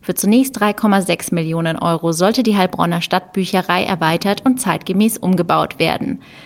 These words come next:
Das hatte eine Kostenschätzung zweitausendachtzehn ergeben. Im Oktober zweitausendeinundzwanzig beschloss der Gemeinderat schließlich den Umbau für vier Komma sechs Millionen Euro. Als Gründe für den Kostensprung wurden damals gestiegene Baupreise und zusätzliche Maßnahmen genannt.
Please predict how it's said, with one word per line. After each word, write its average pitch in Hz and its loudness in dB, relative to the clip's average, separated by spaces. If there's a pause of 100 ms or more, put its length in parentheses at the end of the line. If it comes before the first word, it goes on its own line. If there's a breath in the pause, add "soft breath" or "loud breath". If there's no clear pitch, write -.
(140 loud breath)
Das 285 -2
hatte 220 0
eine 180 0
Kostenschätzung 180 -2
zweitausendachtzehn 175 -2
ergeben. 160 -4 (460 soft breath)
Im 170 -2
Oktober 190 0
zweitausendeinundzwanzig 185 -2
beschloss 247 0
der 233 0
Gemeinderat 180 0
schließlich 220 -2
den 247 0
Umbau 175 2
für 202 -2
vier 180 -4
Komma 190 0
sechs 180 -4
Millionen 175 -2
Euro. 170 -2 (460 loud breath)
Als - -6
Gründe 254 2
für 220 -4
den 196 -2
Kostensprung 185 -2
wurden 240 2
damals 180 -2
gestiegene 175 -4
Baupreise 180 0
und 269 0
zusätzliche 180 -2
Maßnahmen 175 0
genannt. - -4